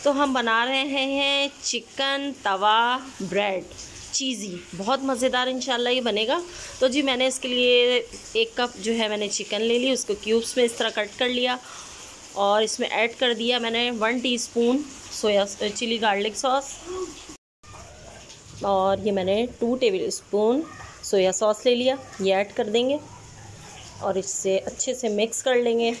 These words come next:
और वन टीस्पून मैंने इसमें विनेगर ऐड कर दिया और इसे थोड़ा सा हम भून लेंगे अच्छी तरह। और ये टिक्का मसाला मैंने थोड़ा सा ऐड कर दिया, वन टी, वन टीस्पून के बराबर।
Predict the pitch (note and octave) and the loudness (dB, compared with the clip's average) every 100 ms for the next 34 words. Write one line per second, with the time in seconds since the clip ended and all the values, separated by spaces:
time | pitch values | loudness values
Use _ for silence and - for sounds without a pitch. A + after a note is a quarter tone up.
0 | - G3 G3 G3 A#3+ B3+ A#3 A3 A3+ G#3+ | -2 0 2 4 2 2 0 0 0 2
1 | G#3 G3+ G3 - B3+ F4+ - - - - | 2 2 0 0 -2 -2 -10 -18 -16 -16
2 | - G3+ G#3 G3+ A3 C#4+ E4 - - - | -8 0 2 2 2 0 -4 -14 -18 -18
3 | - - - - - - - - - - | -18 -18 -18 -20 -20 -20 -20 -20 -20 -20
4 | - - - G#3+ G#3 - G#3+ G3+ B3 E4+ | -20 -20 -4 0 0 0 -2 2 0 0
5 | - - - - - - - - - - | -6 -18 -18 -16 -18 -18 -20 -20 -20 -20
6 | - - - - - - - - - F3 | -20 -20 -20 -20 -20 -20 -20 -18 -6 -4
7 | F3+ - F#3+ F#3+ F3+ F#3 F#3+ F#3 F3+ E3+ | -2 -4 -2 2 2 0 -2 -2 -2 -4
8 | F3+ F#3 G3+ G#3+ A3+ A3+ A#3+ A#3 A#3 A#3+ | -2 2 2 2 0 0 -2 0 0 -2
9 | - - - F#3 F#3+ F#3 G3 G#3+ G#3 G#3 | -10 -18 -4 0 2 2 2 0 0 0
10 | G#3 G3+ G3 G#3 A3 G#3+ G#3+ G#3 G#3 G3+ | 0 0 0 2 0 0 0 0 2 0
11 | G3+ - A3 G#3+ B3 D4+ - - - - | 0 0 0 2 2 0 -6 -20 -20 -20
12 | - - G#3 A3+ B3 G#3+ A3 A3+ A#3+ B3+ | -14 -2 0 2 0 0 0 2 2 0
13 | A3+ A#3+ A#3 A#3 A3 G#3+ B3+ | 0 0 2 4 4 2 0